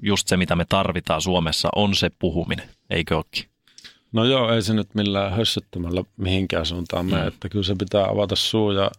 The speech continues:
Speaker 2: sanoa suoraan ja pysyä niiden sanojen takana, niin kyllä siellä jotain rupeaa tapahtumaan pikkuhiljaa.
Speaker 1: Mä oon jokaiselta vieraalta kysynyt tässä podcastissa sen, että, että, että,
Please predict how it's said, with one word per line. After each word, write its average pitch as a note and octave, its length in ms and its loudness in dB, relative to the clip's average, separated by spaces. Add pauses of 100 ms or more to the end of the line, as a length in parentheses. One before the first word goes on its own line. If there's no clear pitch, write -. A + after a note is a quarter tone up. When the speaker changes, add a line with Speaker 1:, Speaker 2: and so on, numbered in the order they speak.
Speaker 2:
sanoa G#2 280 0
suoraan F#2 640 0
ja F#2+ 100 2 (440)
pysyä G2 220 2
niiden F#2 300 -2
sanojen F2+ 380 0
takana, E2+ 420 -4
niin E2 160 -4 (800)
kyllä F#2+ 140 -2
siellä G#2+ 380 2
jotain F#2+ 340 2
rupeaa F#2+ 240 0
tapahtumaan F#2 540 -2
pikkuhiljaa. - 280 -8 (920)
Speaker 1:
Mä - 40 4
oon A#2+ 60 4
jokaiselta G#2 440 2
vieraalta F#2+ 520 2
kysynyt F#2+ 420 2
tässä - 220 0
podcastissa - 640 0
sen, F2 280 2
että, D#2+ 360 -2 (180)
että, - 300 -2
että, F2 340 -2